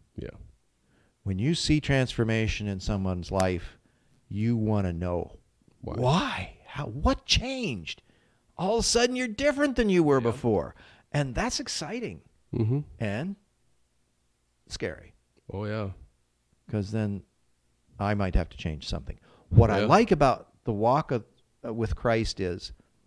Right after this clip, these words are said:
Speaker 2: he's not gonna move any faster than we're willing.
Speaker 1: Right.
Speaker 2: And that he will always nudge us at the edge,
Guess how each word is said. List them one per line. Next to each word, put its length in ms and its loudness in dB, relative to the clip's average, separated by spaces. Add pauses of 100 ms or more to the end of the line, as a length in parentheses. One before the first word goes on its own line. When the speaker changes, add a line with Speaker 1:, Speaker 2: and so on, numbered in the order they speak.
(420)
Speaker 2:
he's 240 -2
not 220 2
gonna 160 2
move 240 2
any 120 0
faster 520 0
than 180 -2
we're 100 0
willing. 400 0 (340)
Speaker 1:
Right. 240 -6 (540)
Speaker 2:
And 240 0
that 140 6
he 160 6
will 320 -2 (200)
always 440 4
nudge 420 2
us 200 -2
at 100 -4
the 160 -6
edge, 600 -2